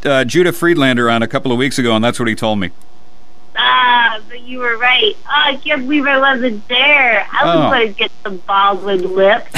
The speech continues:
Speaker 1: <laughs> Well, maybe that'll be on the, uh, the D V D extras for the final season.
Speaker 2: Yeah, maybe. Hopefully. I doubt it. I don't know.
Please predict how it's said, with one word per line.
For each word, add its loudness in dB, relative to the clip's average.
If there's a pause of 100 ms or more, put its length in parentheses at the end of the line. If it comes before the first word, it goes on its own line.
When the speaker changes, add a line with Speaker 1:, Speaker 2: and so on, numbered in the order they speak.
(100)
Speaker 1:
<laughs> 0 (680)
Well, -2
maybe 2
that'll 2
be 2
on 2
the, 2
uh, 2
the 0
D 2
V 4
D 2
extras -2
for -6
the -4
final -2
season. -6 (680)
Speaker 2:
Yeah, 0
maybe. 0 (200)
Hopefully. 2
I 0
doubt -2
it. -8
I 0
don't -2
know. 0